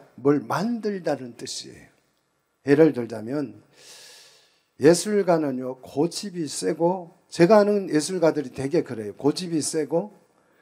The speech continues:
절대 남의 말을 안 들어요. 그리고 개팍해요.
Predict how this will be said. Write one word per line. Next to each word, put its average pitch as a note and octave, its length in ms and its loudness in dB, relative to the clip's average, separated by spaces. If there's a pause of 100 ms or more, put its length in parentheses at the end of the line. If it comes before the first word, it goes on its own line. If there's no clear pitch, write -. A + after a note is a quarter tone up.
(220)
절대 G#3 1000 0
남의 F3 380 0
말을 C3 300 -2
안 G2 160 -12
들어요. F#2+ 260 -14 (960)
그리고 C#3 540 -4 (160)
개팍해요. - 1080 -12